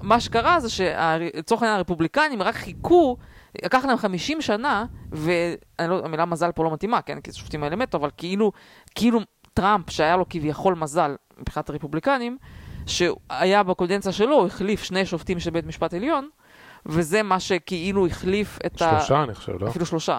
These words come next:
Speaker 1: כן, לא זוכרת. אבל... שלושה? לא, קוונה, אה, זאתי,
Speaker 2: גורסץ',
Speaker 1: אימי,
Speaker 2: אה.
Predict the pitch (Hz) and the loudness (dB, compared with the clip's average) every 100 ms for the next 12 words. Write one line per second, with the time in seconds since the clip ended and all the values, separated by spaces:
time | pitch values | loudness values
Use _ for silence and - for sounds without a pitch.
0 | - - - - 175 147 - - - - | -4 -12 -12 -4 -4 -4 -10 -12 -20 -20
1 | - - - 160 165 - - - - 139 | -20 -14 -4 -2 -2 -6 -18 -20 -12 -10
2 | 131 214 415 _ _ _ _ _ _ _ | -4 -4 -4 _ _ _ _ _ _ _
3 | _ 160 - 170 190 214 240 294 - _ | _ -8 -4 -4 -2 -4 -6 -10 -16 _
4 | _ _ _ _ _ - - - - - | _ _ _ _ _ -16 -14 -14 -14 -16
5 | - - 131 - 87 147 165 107 240 117 | -18 -14 -10 -8 -6 -4 -4 -4 0 2
6 | 127 - 151 - 175 208 262 285 | 2 -2 -8 -4 -4 -4 -6 -8